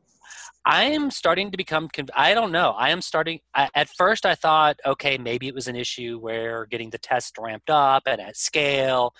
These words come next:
there's logistical challenges, those kinds of things you understand, like, getting those te-, like, there were, there were obvious missteps in, along the way where, of logistically, but now I'm starting to wonder if this is, was intentional just to keep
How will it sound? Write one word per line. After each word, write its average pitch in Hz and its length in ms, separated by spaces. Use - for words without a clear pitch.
there's 110 100
logistical 131 640
challenges, 120 800
those 202 240
kinds 180 260
of 151 100
things 135 380
you 123 140
understand, 117 800
like, 117 300
getting 131 260
those 123 240
te-, 127 220
like, 143 160
there 180 80
were, 175 160
there 147 100
were 143 100
obvious 139 420
missteps 135 600
in, 123 140
along 120 240
the 120 100
way 127 320
where, 120 240
of 117 100
logistically, - 720
but 123 100
now 165 260
I'm 233 100
starting 135 260
to 127 80
wonder 120 260
if - 100
this - 220
is, 117 260
was 107 140
intentional 110 760
just 139 360
to 143 80
keep 139 240